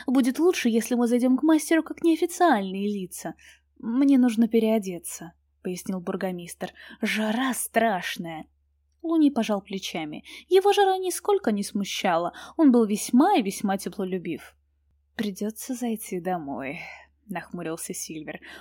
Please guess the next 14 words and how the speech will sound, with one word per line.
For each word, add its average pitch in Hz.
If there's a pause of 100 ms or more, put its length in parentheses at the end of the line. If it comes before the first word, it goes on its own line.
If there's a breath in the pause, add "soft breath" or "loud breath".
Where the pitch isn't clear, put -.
Луний 240
с -
трудом 196
сдержал 185
улыбку. 185 (500 loud breath)
«Может 311
быть, 302
там 330
и 339
пообедаем?» 302 (200)
Будто 202
невзначай 202
предложил 180
он. 170